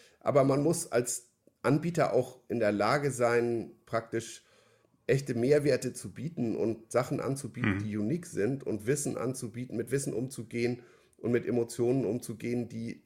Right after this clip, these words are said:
Speaker 1: einzigartig sind. Und das können wir ganz gut. Und ich glaube, da ergibt sich dann auch Augenhöhe.
Speaker 2: Die kommt aus dem Respekt für die Leistung sozusagen.
Speaker 1: Die kommt aus Respekt für die Leistung, aber, aber auch aus Funktionalität. Also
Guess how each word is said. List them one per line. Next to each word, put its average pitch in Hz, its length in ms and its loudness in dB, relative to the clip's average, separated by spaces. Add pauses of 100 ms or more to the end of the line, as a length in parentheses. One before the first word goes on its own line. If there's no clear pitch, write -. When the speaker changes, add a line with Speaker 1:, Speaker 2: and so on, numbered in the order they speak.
Speaker 1:
einzigartig 87 680 -4
sind. 87 220 -4
Und 95 180 -6
das 131 240 -4 (640)
können 143 200 2
wir 151 100 4
ganz 139 280 0
gut. 170 200 0
Und 110 120 0
ich - 160 -6
glaube, 123 280 6
da 117 80 2
ergibt 131 380 -4
sich 110 200 -6
dann 98 300 0 (460)
auch - 280 -4
Augenhöhe. 82 800 -2 (1300)
Speaker 2:
Die 120 80 4
kommt 131 240 6
aus 120 180 8
dem 107 160 4
Respekt 107 500 6
für 113 180 4
die 107 120 2
Leistung 101 520 4
sozusagen. 95 560 -8 (420)
Speaker 1:
Die 123 80 -4
kommt 165 220 2
aus 139 200 0
Respekt 151 340 0
für 160 80 -2
die 143 80 0
Leistung, 143 400 2
aber, 139 240 4
aber 143 440 4
auch 165 200 4
aus 151 220 2
Funktionalität. 165 1000 2
Also 131 500 4